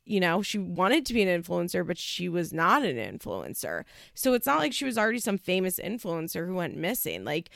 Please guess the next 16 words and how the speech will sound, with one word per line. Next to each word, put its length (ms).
we 180
care 440
about 280
this 200
because 300
she's 340
pretty 800
and 200
blonde. 920
And, 160
like, 160
that's 560
the 440
main, 440
and 160
then, 240